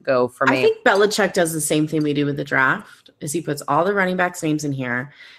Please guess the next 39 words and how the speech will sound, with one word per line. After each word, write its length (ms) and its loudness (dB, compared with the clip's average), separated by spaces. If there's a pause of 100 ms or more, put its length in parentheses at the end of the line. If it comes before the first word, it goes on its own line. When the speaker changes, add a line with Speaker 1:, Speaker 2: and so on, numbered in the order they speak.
(140)
Speaker 2:
and 120 0
grabs 360 2
out 200 2
which 200 2
one's 120 0
gonna 140 2
get 120 2
the 60 -2
contract 800 2 (800)
and 160 4
then 80 2
makes 180 2
sure 120 -2
he 120 0
plays 240 -2
everybody 380 -6
else. 400 -16
Do 80 -6
you 80 -2
know 60 -2
what 60 -4
I'm 40 -6
saying? 380 -2 (260)
He 180 -14
does 180 -6
the 80 -8
same 200 -8
thing. 300 -2 (340)
Speaker 1:
Yeah, 520 2 (320)
yeah. 200 -6 (240)
So, 380 6
Speaker 2:
Good 60 2
for 0 -
you. 40 8
Speaker 1:
uh, 220 6
I 180 8
will 140 6
say 160 0
this. 280 2